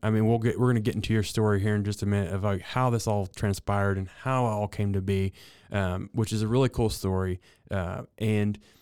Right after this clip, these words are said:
I think one of the coolest things is seeing people have not necessarily just confidence, but just have fulfillment in life and what they do.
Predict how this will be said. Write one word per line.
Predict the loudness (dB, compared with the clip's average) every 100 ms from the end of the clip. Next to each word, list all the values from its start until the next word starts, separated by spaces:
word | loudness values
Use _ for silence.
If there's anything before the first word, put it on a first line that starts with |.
| _
I | -2
think | 0
one | 2 2
of |
the | 2
coolest | 2 0 2
things | 2 2 2 0
is | -2 0 2 0 -4 -10
seeing | -2 2 2 0
people | 0 0 2 4 4 4 0 -10 _ _ _
have | 0 2 2 0 -2
not | -2 0
necessarily | 0 0 0
just | 0 -4
confidence, | -4 -2 -2 -2 -2 -4
but | -4
just | -2 -2
have | -2 -2
fulfillment | -2 -2 2 2 2
in | 0 0
life | 0 0
and | 0
what | 0
they | -2
do. | 0 0